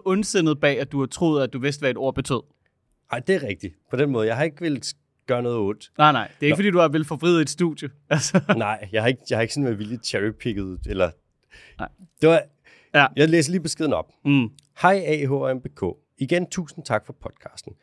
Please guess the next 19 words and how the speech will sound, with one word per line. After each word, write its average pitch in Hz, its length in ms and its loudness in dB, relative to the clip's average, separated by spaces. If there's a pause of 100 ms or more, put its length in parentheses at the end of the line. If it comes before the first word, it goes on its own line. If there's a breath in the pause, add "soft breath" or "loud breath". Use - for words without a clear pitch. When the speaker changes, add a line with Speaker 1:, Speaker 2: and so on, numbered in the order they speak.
(160 soft breath)
Speaker 2:
Og 98 80 -4
det 107 80 0
her, 104 60 0
det 104 80 -2
er 101 40 -2
jo 90 60 -2
øvrigt 92 160 -2
fra 95 200 -4
Laura, 80 380 -8
og - 120 -16
tak 104 160 -6
fordi - 120 -20
du - 60 -14
skrev, - 200 -20
Laura. 82 160 -20
Speaker 1:
Hej, 151 80 4
Laura. 139 220 6 (480 soft breath)
Speaker 2:
"Hej, 156 80 2
Laura. 151 280 2